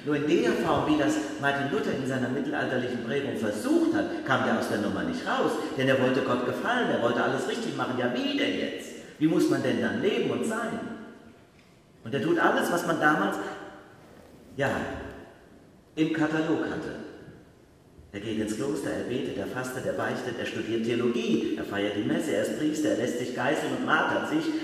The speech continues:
aber er findet nicht zur Ruhe. Sein Gewissen beruhigt sich nicht. Weil er nämlich spürt, ich schaffe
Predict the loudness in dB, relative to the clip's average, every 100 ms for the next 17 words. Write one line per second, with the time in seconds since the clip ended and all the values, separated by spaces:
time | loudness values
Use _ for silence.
0 | -2 -2 0 0 2 4 4 4 2 0
1 | -2 -2 -2 -4 -6 -4 -4 -4 -6 -8
2 | -8 -4 -4 -4 -6 -6 -4 -4 -6 -10
3 | -12 -12 -16 -20 -20 -20 -20 -20 -20 -20
4 | -20 -20 -20 -20 -20 -20 -20 -16 -10 -4
5 | -2 0 0 0 -2 -2 0 0 -4 -6
6 | -8 -6 -6 -8 -8